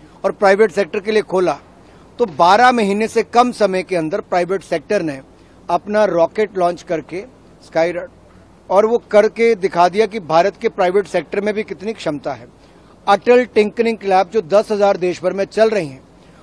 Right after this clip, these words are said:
वहां की अगर आप कभी बच्चों से मिलोगे तो आपको जानने को मिलेगा कि उन बच्चों की साइंस में कितनी रुचि है। इसीलिए साइंस के भी अलग-अलग ऐसी centers अटल टिंकरिंग लैब के अलावा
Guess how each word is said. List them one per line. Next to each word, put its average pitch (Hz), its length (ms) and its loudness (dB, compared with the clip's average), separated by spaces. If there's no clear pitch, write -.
वहां 214 280 0
की 254 120 0
अगर 240 160 4
आप 233 200 2
कभी 202 180 -2
बच्चों 196 360 0
से 220 140 0
मिलोगे 196 360 0
तो 226 100 0
आपको 208 240 0
जानने 175 400 -2
को 214 120 -6
मिलेगा 156 480 -6
कि 262 60 -4
उन 269 160 -2
बच्चों 220 400 0
की 254 140 -8
साइंस 233 320 -2
में 247 120 -2
कितनी 262 340 -4
रुचि 240 400 -2
है। 165 160 -10
इसीलिए 262 380 -2
साइंस 226 400 0
के 254 140 -2
भी 262 180 -6
अलग-अलग 214 580 2
ऐसी 226 500 -2
centers 214 640 0
अटल 220 260 2
टिंकरिंग 233 460 -2
लैब 190 280 2
के 190 60 -2
अलावा 156 420 -2